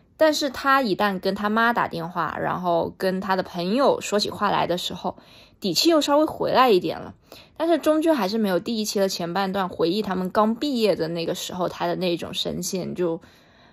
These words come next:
你就会感慨啊，以前的我们多好啊，怎么现在就变成这样呢？甚至还没有意识到自己已经变成这样了。大家都满脸的疲惫，然后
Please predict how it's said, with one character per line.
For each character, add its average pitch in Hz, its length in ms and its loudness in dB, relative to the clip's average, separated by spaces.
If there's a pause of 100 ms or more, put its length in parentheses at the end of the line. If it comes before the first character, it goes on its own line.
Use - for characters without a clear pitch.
(320)
你 208 180 2
就 220 140 2
会 247 100 4
感 180 340 -4
慨 185 300 -8
啊， 180 480 -6 (840)
以 185 120 -4
前 175 240 -6
的 185 160 0
我 180 80 0
们 160 180 -6
多 180 220 0
好 - 220 -4
啊， - 200 -12
怎 - 140 -14
么 170 100 -8
现 208 280 -2
在 202 340 -2 (1040)
就 220 540 2 (600)
变 262 140 -2
成 180 200 -2
这 214 100 2
样 214 220 2
呢？ - 80 -8
甚 311 240 2
至 269 100 0
还 190 180 -2
没 190 120 0
有 214 120 2
意 240 240 -2
识 - 200 -4
到 - 200 -6
自 190 160 -10
己 202 240 -12
已 - 60 -16
经 165 240 -10
变 190 160 -6
成 - 180 -12
这 - 140 -10
样 - 160 -16
了。 240 140 -20 (1120)
大 175 180 -4
家 175 80 2
都 175 280 0
满 175 360 -2
脸 170 200 -6
的 165 80 -6
疲 - 260 -12
惫， 151 220 -4
然 107 200 -2
后 180 300 -2